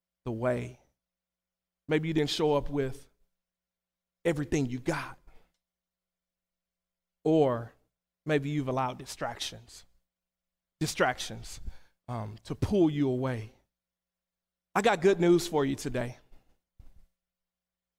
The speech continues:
that if you wanna find Jesus, you've come to the right place.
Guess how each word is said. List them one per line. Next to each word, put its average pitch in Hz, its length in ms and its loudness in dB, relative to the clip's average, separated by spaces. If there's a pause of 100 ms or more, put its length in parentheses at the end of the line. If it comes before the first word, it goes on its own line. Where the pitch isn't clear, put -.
(140)
that 131 140 -4
if 131 120 -10
you 165 120 -4
wanna 143 240 0
find 123 320 -4
Jesus, 131 440 -4
you've 127 120 -8
come 131 200 -6
to - 140 -10
the 113 80 -8
right 123 240 -10
place. - 480 -14